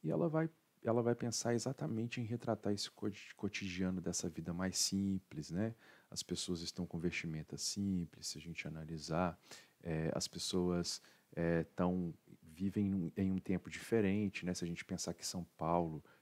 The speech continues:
é uma megalópole que tava em amplo desenvolvimento, né? Em ampla, em, em, eh, uma profusão ali de, de, de mudanças e tudo. Então, a gente vai pensar nessa questão de visão do mundo.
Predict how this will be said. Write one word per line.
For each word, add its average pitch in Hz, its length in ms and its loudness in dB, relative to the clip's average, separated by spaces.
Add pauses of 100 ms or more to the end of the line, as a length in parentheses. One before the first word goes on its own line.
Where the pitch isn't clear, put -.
é - 80 -8
uma 87 160 2
megalópole 85 960 2 (220)
que - 160 -20
tava 87 260 2
em 85 140 0
amplo 101 540 -2
desenvolvimento, 82 1120 -4
né? 87 280 -4
Em 85 240 -6
ampla, 95 400 -2 (440)
em, 85 360 -8
em, 80 220 -10 (500)
eh, 78 680 -6
uma 85 160 -4
profusão 87 680 -2
ali 80 220 0
de, 78 180 -12
de, 71 220 -10
de - 260 -16
mudanças 85 720 -2
e 80 80 -8
tudo. 101 400 -2 (340)
Então, 90 840 0
a - 60 2
gente 85 160 -4
vai 90 100 2 (340)
pensar 90 280 0
nessa 85 200 0
questão - 300 -4
de 82 140 -8
visão 85 360 -2
do 98 120 -2
mundo. 92 580 0